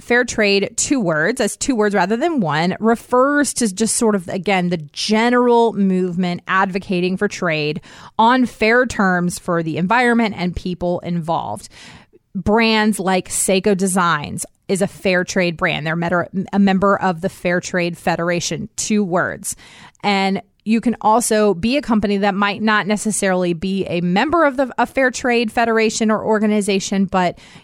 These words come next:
you f-, use and practice fair trade principles. Now, fair trade as one word is a globally recognized organization. This is an, an actual umbrella organization that has an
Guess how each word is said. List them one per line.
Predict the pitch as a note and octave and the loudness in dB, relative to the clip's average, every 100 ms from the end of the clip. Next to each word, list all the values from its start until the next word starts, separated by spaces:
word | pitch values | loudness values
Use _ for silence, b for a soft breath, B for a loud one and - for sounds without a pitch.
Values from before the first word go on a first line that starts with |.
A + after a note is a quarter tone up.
| - | -8
you | F#3+ G#3 G3+ F#3+ F#3 | -2 2 4 4 2
f-, | - - _ - | -2 -18 _ -12
use | G3+ G3+ A3+ A3+ G3+ | -4 0 2 2 2
and | F#3+ | 0
practice | - - F3 - F#3+ - | 0 -2 -2 -2 -4 -2
fair | - F3 E3+ | -4 -4 -4
trade | - E3 D#3+ - | -4 -4 -4 -8
principles. | - F#3 - - D2 - b b b b - | -4 -4 -4 -10 -14 -14 b b b b 0
Now, | A3 A3 D#3+ A2+ E3+ - | 2 4 0 -2 -6 -12
fair | - - A3+ A3+ | -16 -2 2 2
trade | A3+ A#3 G3+ G3 | 0 0 0 2
as | F3+ - | 0 0
one | F#3+ F3+ D#4 A#4 G#3+ | -2 2 2 2 2
word | D#3+ D#3 E3 A3 B B B - | 2 2 2 0 B B B 0
is | A3+ A3+ A3+ G#3+ - | 4 6 4 0 -2
a | G3+ G3+ G3+ G#3 | 0 2 2 0
globally | G#3 G#3 A#3+ B3+ C#4+ B3 C#4+ C#4 C4+ | -4 -2 2 4 4 2 0 0 -2
recognized | G#3+ G3+ G3 - G3 F#3+ F#3 F3+ F3+ - - | 0 0 0 -2 -2 2 2 2 -2 -2 2
organization. | G#3+ G3 F#3+ F#3+ D#3+ D3+ - - E3 | 2 2 0 0 -2 -4 -6 -6 -4
This | F#3+ - | -2 -2
is | F#3 | 0
an, | F#3 F3 - | 0 -2 -6
an | - E3 E3 - | -6 -6 -6 -4
actual | F#3 - G#3+ F#3 - | -4 -2 0 0 -2
umbrella | E3+ D#3+ F#3 G#3+ B3+ B3+ - | -4 -2 2 2 4 2 2
organization | A#3 A#3 A#3+ G#3 E3+ F3 - E3+ E3 | 2 2 0 0 0 -2 -2 -4 -4
that | D#3 | -6
has | - F3+ E3+ | -4 -4 -2
an | E3+ | -6